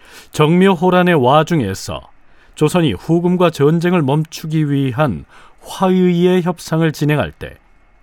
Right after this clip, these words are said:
이 강홍립은 매우 중요한 역할을 수행하게 됩니다.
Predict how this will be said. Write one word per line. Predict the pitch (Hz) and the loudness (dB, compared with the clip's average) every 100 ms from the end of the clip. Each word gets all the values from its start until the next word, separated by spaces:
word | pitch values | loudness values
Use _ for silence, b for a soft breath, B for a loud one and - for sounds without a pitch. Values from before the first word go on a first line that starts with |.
| - | -8
이 | 196 | -8
강홍립은 | - 139 135 127 135 127 b b | -4 -4 -2 -2 -2 -6 b b
매우 | 147 151 | -2 0
중요한 | 151 - 127 143 165 160 | -2 -2 0 0 0 0
역할을 | 127 - 104 110 143 | -2 -6 -6 -4 -6
수행하게 | 143 - 120 90 80 127 | -8 -6 -4 -4 -6 -4
됩니다. | 127 67 64 - | -6 -6 -14 -20